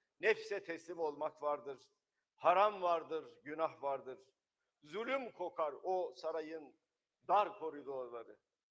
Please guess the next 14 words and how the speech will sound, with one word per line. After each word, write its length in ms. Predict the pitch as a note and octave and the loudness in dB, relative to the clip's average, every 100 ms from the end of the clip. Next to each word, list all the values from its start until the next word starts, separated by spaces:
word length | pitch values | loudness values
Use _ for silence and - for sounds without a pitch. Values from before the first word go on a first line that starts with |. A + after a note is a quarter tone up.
| _ _ _ _ _ E3 | _ _ _ _ _ 4
Bay 240 | G#3 G#3 | 4 4
Kemal'in 640 | - F3+ F3 E3 F3 D#3 A#2+ | -4 -2 -2 -2 -6 -10 -6
yol 200 | D#3+ E3+ | -4 -2
arkadaşı 540 | D3 C#3+ C#3+ C#3 C#3 | -4 -6 -10 -12 -10
olmak 340 | C3 C3+ C#3+ | -10 -10 -12
ise 360 | D3 C#3 C#3 B2 _ _ _ - | -12 -8 -8 -8 _ _ _ -16
hiç 220 | - - | -16 -8
kolay 420 | D#3+ D3 C3+ B2 | -4 0 -2 -2
değil, 300 | A#2+ A2+ G2+ - | -6 -8 -12 -4
zordur. 380 | A2+ E3 C#3 A#2 - - - - - - - - - - - - F#4 - - - F4 - E4+ - - - - - - - - - - - - - - - - - E4 - - - - - - - - - | 6 8 8 -2 -4 -4 -4 -2 0 0 0 2 2 4 4 4 4 2 4 4 6 6 6 6 6 4 4 6 6 4 4 4 4 4 4 4 4 4 4 2 2 2 2 2 2 2 2 2 2 8
Bay 240 | F#3 B3+ B3+ | 12 12 12
Kemal'in 600 | C4 B3 B3+ A#3+ B3 A#3 | 8 10 10 8 6 8
yol 240 | G3+ A#3+ | 10 12
arkadaşı 840 | B3+ G#3+ A3 A3+ A3 - A3 G#3 | 12 12 8 8 8 10 8 8